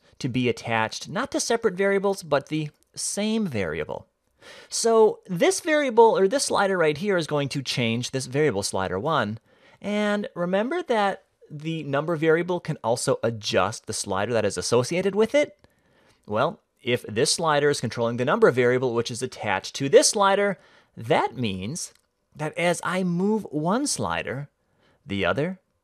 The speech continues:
is also going to move. Look at that. So a lot of the cool techniques that we're going to be discussing, uh, at Learning Solutions in terms of building interactive infographics really revolve around this concept that I can control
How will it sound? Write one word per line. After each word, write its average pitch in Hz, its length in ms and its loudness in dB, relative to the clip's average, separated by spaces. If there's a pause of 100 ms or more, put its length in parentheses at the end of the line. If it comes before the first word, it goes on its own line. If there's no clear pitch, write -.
(160)
is 156 240 -6
also 269 500 0
going 123 400 2
to - 120 -10
move. 85 400 -8 (200)
Look - 180 -8
at - 100 -4
that. 117 400 -6 (640)
So 214 200 6
a - 20 8
lot 262 220 6
of 339 100 -4
the 175 240 0 (240)
cool 277 300 -4
techniques 175 500 -2
that 117 100 0
we're 123 60 -4
going 151 180 2
to 151 60 -2
be 131 140 -4
discussing, 107 720 0
uh, 95 500 0
at 110 220 -2
Learning 117 220 0
Solutions 98 480 -4
in 101 80 -6
terms 117 280 -4
of 120 200 -2
building 113 320 -2
interactive 113 440 -4
infographics 113 720 -2 (340)
really 254 460 2
revolve 151 640 2
around 113 380 2
this 139 160 -4
concept 262 500 -2
that 143 240 0 (300)
I 247 160 0
can 320 180 -8
control 196 760 -2